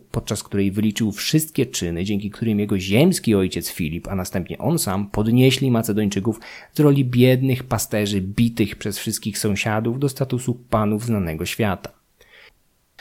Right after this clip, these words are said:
Następnie wyliczył wszystkie rany, jakie odniósł podczas tej wyprawy, kontrując tą litanią narzekania żołnierzy.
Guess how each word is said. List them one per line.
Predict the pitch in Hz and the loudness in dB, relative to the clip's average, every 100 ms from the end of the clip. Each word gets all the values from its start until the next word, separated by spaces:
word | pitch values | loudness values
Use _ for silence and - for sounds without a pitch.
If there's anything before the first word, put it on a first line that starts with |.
| - - _ | -20 -20 _
Następnie | - 117 - 139 160 - 117 76 | -2 -2 2 4 4 4 2 2
wyliczył | 80 101 139 - 127 | 0 2 2 4 2
wszystkie | - - 147 - 117 | 2 -2 -2 0 2
rany, | 120 151 147 90 | 6 6 6 4
jakie | 95 - 101 - | 0 -2 -6 -2
odniósł | 117 110 98 87 | -2 0 0 -2
podczas | - 98 - 87 | -4 -6 -6 -6
tej | 98 95 | -4 -2
wyprawy, | 101 110 87 76 - _ _ | -2 0 -2 -2 -8 _ _
kontrując | - 135 127 135 131 127 127 - - _ | -2 0 0 2 4 2 0 -4 -14 _
tą | 123 113 104 | 2 4 2
litanią | 107 104 - 101 92 92 95 98 - _ _ - | -2 -4 -2 -2 0 0 0 -2 -8 _ _ -6
narzekania | 113 113 107 - 76 80 | -2 0 -2 -6 -10 -6
żołnierzy. | 87 101 117 104 98 | -2 2 2 2 -4